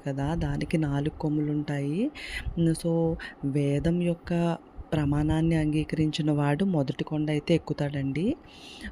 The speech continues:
So, రెండోది ఏంటంటే వృషాద్రి అండి. వృషాద్రి అంటే ధర్మం అండి. నువ్వు వేదాన్ని అనుసరించి చేయవలసిన పనులు అన్నీ కూడా భగవంతుడు వా-, వాటిని విని చూడటం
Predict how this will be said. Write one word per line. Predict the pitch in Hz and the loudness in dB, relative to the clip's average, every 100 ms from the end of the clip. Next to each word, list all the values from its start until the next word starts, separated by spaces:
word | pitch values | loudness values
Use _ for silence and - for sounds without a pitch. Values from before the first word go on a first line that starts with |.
| - | -6
So, | 147 | -2
రెండోది | 143 139 143 160 165 | 2 4 6 6 6
ఏంటంటే | 156 156 147 175 | 4 2 2 0
వృషాద్రి | 160 139 156 143 143 151 143 | 2 2 2 2 4 4 4
అండి. | 135 156 | 0 0
వృషాద్రి | 160 139 151 147 147 165 | 0 0 -2 -4 -2 -4
అంటే | 151 151 170 | -2 0 2
ధర్మం | 151 139 147 151 | 2 2 2 2
అండి. | 143 135 180 320 - - - - - | 0 0 0 -2 -6 -16 -12 -10 0
నువ్వు | 160 156 160 | 2 2 0
వేదాన్ని | 151 143 147 156 170 | 2 2 2 2 4
అనుసరించి | 165 160 - 165 156 - 156 | 4 2 2 0 0 2 2
చేయవలసిన | 147 147 147 165 160 | 4 2 0 0 0
పనులు | - 147 143 156 165 156 | 0 2 4 4 2 0
అన్నీ | 147 147 156 156 165 - - 214 - | -2 0 2 2 -2 -4 -8 -10 -2
కూడా | 147 147 147 151 - - - | 0 0 -2 -4 -8 -10 -2
భగవంతుడు | 151 139 139 156 156 165 151 156 151 - - 139 | 0 2 2 0 0 0 0 -2 -4 -12 -10 -4
వా-, | 143 - - - 143 | -4 -4 -12 -12 -4
వాటిని | 147 143 143 156 156 | -2 0 0 2 2
విని | 135 135 135 156 165 156 - 156 | 2 4 6 6 4 2 -2 -4
చూడటం | 143 143 143 151 151 | -4 -4 -4 -4 -4